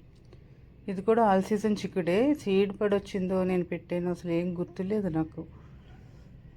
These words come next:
కొన్నేమో హార్వెస్ట్ చేయడం లేట్ అయింది కదా, మళ్ళీ ముదిరిపోయినాయి అనమాట. So, అవి మళ్ళీ సీడ్ కోసం దాచుకోవటమే. అన్నీనండి అలాగే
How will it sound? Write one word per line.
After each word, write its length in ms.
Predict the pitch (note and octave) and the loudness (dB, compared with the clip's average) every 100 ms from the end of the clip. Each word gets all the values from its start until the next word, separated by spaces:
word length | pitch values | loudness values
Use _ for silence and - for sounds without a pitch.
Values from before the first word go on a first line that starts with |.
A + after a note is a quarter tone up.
| - - - - - - - - - F#3 | -20 -20 -20 -20 -20 -20 -20 -20 -20 -8
కొన్నేమో 500 | G3 F#3+ F#3 G3 A3 | -4 -2 0 0 0
హార్వెస్ట్ 480 | G#3 F#3 F#3 F#3+ G#3+ | 4 4 4 0 2
చేయడం 220 | G3+ G3 | 2 2
లేట్ 240 | F#3 F#3 | -2 -2
అయింది 220 | F#3 F#3 F3 | -4 -4 -4
కదా, 260 | F3 G3+ | -4 -2
మళ్ళీ 380 | C4+ A3+ F3+ F#3 | -2 -2 -2 -2
ముదిరిపోయినాయి 640 | F#3+ F3 F3 F3 F#3 E3+ | -2 -2 -4 -4 -4 -2
అనమాట. 360 | E3 E3 E3+ - | -2 -4 -10 -12
So, 1080 | - - - - - - - - - - G3+ | -18 -20 -20 -20 -20 -20 -20 -20 -20 -8 -4
అవి 140 | F#3 | 0
మళ్ళీ 720 | F#3+ F3+ F3+ G3 G#3 G3+ F3+ F3 - - - - - - | 0 2 0 0 2 0 0 -6 -14 -20 -20 -20 -20 -10
సీడ్ 280 | - G#3 G3 | -2 0 0
కోసం 320 | G3 F#3+ G3 | -2 -2 -2
దాచుకోవటమే. 640 | F#3 F3 F3 - E3+ E3+ - - - - - - - - - - - - - - - - - - - | -2 -2 -4 -8 -6 -6 -8 -14 -20 -20 -20 -20 -20 -20 -20 -20 -20 -20 -20 -20 -20 -20 -20 -20 -6
అన్నీనండి 680 | F#3+ G#3 B3 C4+ A#3+ F#3+ F3+ | -4 2 4 6 4 4 2
అలాగే 520 | F3+ F#3 F#3 F#3+ F3+ | 4 4 2 2 0